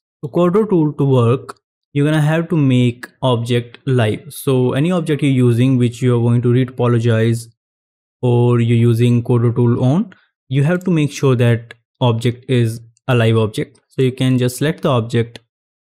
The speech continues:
go to modify, and you can select this make live. Or you can just go here and you'll see this, uh,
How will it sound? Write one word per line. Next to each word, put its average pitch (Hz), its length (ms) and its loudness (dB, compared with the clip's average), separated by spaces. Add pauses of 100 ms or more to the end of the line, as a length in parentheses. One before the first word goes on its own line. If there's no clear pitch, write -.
(100)
go 123 140 0
to 120 360 0 (220)
modify, 151 540 0 (240)
and 120 580 0
you 123 160 0
can 120 140 0
select 117 320 -4
this - 260 -6
make 113 340 0
live. 113 320 0 (600)
Or 147 300 2 (160)
you 135 160 -2
can 123 340 0
just 117 640 -2
go 139 180 2
here 151 280 0
and 127 280 0
you'll 135 160 2
see 196 220 -2
this, 165 360 -4
uh, 156 320 -2